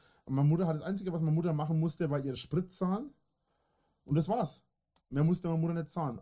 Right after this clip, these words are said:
Aber, äh, mein Vater hat meiner Mutter trotzdem hier und da mal ein wenig Geld zugesteckt, damit er, damit er mal, mal tanken konnte oder so. Hat er mal hier mal einen Zwanzig gegeben oder ist mal hergegangen, hat das Auto mal voll getankt oder so. Und ich denk mir jedes Mal so,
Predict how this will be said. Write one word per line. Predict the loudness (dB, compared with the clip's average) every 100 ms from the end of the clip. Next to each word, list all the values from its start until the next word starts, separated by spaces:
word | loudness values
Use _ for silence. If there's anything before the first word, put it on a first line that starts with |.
| -6
Aber, | -4 -2 -4 -6 -10 _ _ _ _ _ _ _ -6
äh, | -6
mein | -4 -2 0 0
Vater | -2 0
hat | -2
meiner | -2 0
Mutter | 0 -2
trotzdem | -6 -6 0 2
hier | 2
und | 0
da | -2
mal | 0 0
ein | 0
wenig | -2 -2
Geld | -4 -4
zugesteckt, | -4 -6 -4 -4 -6 -2
damit | 0 0
er, | -2
damit | 0 0
er | 0
mal, | -2 -6 -4
mal | -2 -2 -4
tanken | -6 -6 -10
konnte | -8 -4 -4
oder | -4
so. | -4 -4
Hat | -2
er | -2
mal | -2
hier | 0 0
mal | -2
einen | -4
Zwanzig | -6 -6
gegeben | -6 -2 -2 -4 -16 -4
oder | -2
ist | -2
mal | 0
hergegangen, | -2 0 -2
hat | -2
das |
Auto | -2 0
mal | 0
voll | 0 -2
getankt | -2 -4 -4 -4
oder | -4 -6
so. | -2 -2 -4 -8 -20 -20 _ _ _ _ _ _ _ -20 -20 -4
Und | 2
ich | 2
denk | 2 2
mir | 0
jedes | 0 0
Mal | -2 -2
so, | -2 -2 -2